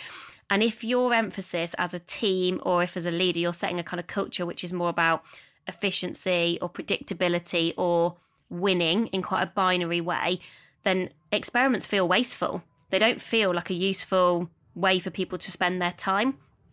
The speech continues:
And so I think this doesn't have to be you changing an organisational culture overnight, but this could be about you reflecting on your role and your team and thinking, "Are we creating an environment where we are encouraged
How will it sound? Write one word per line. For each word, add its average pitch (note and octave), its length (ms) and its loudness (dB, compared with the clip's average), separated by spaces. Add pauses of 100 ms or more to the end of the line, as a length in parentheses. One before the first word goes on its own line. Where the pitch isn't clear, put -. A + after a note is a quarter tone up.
(280)
And G3 100 -2
so G#3 120 2
I A#3 100 4
think A#3 280 -2 (480)
this C4 140 2
doesn't B3 260 -2
have G#3+ 240 -4
to F#3 80 -12
be G3+ 120 -2
you G3+ 240 2
changing F#3+ 640 -2
an G3 100 2
organisational F3 1160 0 (300)
culture - 560 2 (480)
overnight, F#3+ 580 2
but - 140 -2
this A#3+ 160 -2
could - 280 -4
be G#3+ 120 0
about G3 220 0
you G#3 160 0
reflecting G3 460 -4
on F#3 100 0
your F3+ 180 0
role F#3 320 2
and F3 120 0
your F3 120 -2
team F3 540 0
and F#3+ 140 -2
thinking, F3+ 500 -2 (520)
"Are A#3 140 4
we A3+ 100 0
creating G#3 680 -2
an F#3+ 100 -4
environment F#3 1000 0 (220)
where F3+ 200 2
we F#3 140 4
are F3+ 160 4
encouraged - 920 -2